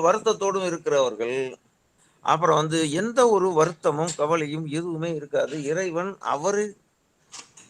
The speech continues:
தான் என்ற ஒரு தன்மைக்கு அவர் தன்னை எடு-, எடுத்துக்கொள்வார்.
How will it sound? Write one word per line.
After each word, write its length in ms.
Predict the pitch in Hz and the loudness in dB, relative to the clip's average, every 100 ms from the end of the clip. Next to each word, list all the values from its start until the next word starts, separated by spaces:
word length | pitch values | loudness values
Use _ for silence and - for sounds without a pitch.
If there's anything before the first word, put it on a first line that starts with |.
| _ _ | _ _
தான் 400 | 151 165 196 220 | 4 8 8 6
என்ற 460 | 180 165 156 190 175 | 0 -4 0 0 0
ஒரு 240 | 143 127 | -2 -2
தன்மைக்கு 600 | - 147 185 170 - 190 | -4 -4 -4 -6 -4 0
அவர் 260 | 156 135 151 | 2 0 -2
தன்னை 640 | 135 131 143 151 127 113 | -4 -4 -4 -4 -6 -6
எடு-, 160 | 120 - | -8 -8
எடுத்துக்கொள்வார். 1040 | 135 165 - 160 107 95 92 92 92 85 | -8 -8 -12 -12 -10 -8 -6 -4 -6 -8